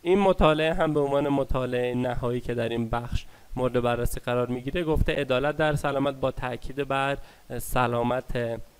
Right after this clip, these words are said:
زنان که می‌بینید که اینجا نوع مطالعه رو اومده مشخص کرده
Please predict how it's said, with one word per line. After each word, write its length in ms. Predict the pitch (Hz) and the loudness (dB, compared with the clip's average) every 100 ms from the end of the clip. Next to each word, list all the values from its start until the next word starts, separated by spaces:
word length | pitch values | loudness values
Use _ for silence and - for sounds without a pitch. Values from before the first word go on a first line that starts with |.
| - | -10
زنان 720 | 123 120 131 135 151 180 185 175 | -8 0 2 4 4 4 2 0
که 540 | - 156 151 151 151 151 - - - | 0 2 4 4 2 -2 -8 -18 -6
می‌بینید 680 | 127 123 131 135 135 135 - | -2 2 2 2 0 -2 -2
که 100 | 135 | -2
اینجا 320 | 123 120 127 | 0 2 2
نوع 220 | 127 135 | 2 0
مطالعه 520 | 139 139 139 131 131 | 0 2 2 4 0
رو 100 | 131 | 0
اومده 320 | 127 127 120 | 0 0 0
مشخص 580 | 123 123 - 123 127 123 | -2 -2 -4 -6 -6 -4
کرده 580 | - 123 117 120 117 120 | -2 -2 0 -2 -2 -6